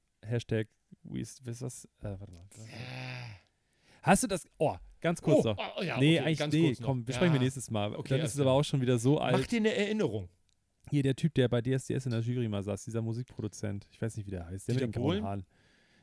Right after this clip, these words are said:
Speaker 1: Nee, der andere.
Speaker 2: <laughs>
Speaker 1: Der hat gesagt, äh, der, der hat gesagt, naja, man muss das ja ins Verhältnis setzen, ne? Dreihunderttausend Leute
Speaker 2: Oh,
Speaker 1: sind
Speaker 2: ja,
Speaker 1: nicht Opfer
Speaker 2: ja.
Speaker 1: geworden
Speaker 2: Ja.
Speaker 1: und dann si-, sind das zwölf. Lass uns sagen, es sind hundert. Das ist ja,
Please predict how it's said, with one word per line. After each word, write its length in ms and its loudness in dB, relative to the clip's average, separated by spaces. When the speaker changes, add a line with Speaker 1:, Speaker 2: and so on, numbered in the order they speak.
Speaker 1:
Nee, 360 0
der 120 -4
andere. 380 -10
Speaker 2:
<laughs> 580 -12
Speaker 1:
Der 120 0
hat 140 -2
gesagt, 480 -4
äh, 300 -2
der, 140 -12
der 140 -10
hat 120 -14
gesagt, 340 -8
naja, 240 -4
man 140 -2
muss 120 -2
das 120 -10
ja 80 0
ins 120 -6
Verhältnis 420 -2
setzen, 380 -10
ne? 200 -4
Dreihunderttausend 760 -2
Leute 440 0
Speaker 2:
Oh, 120 -2
Speaker 1:
sind 80 4
Speaker 2:
ja, 100 2
Speaker 1:
nicht 120 4
Opfer 200 2
Speaker 2:
ja. 60 2
Speaker 1:
geworden 520 -2
Speaker 2:
Ja. 160 -6
Speaker 1:
und 140 -6
dann 120 0
si-, 140 -4
sind 160 -2
das 160 -4
zwölf. 380 2
Lass 260 -2
uns 200 -10
sagen, 280 0
es 100 -4
sind 200 -2
hundert. 400 0
Das 180 -4
ist 140 -8
ja, 160 0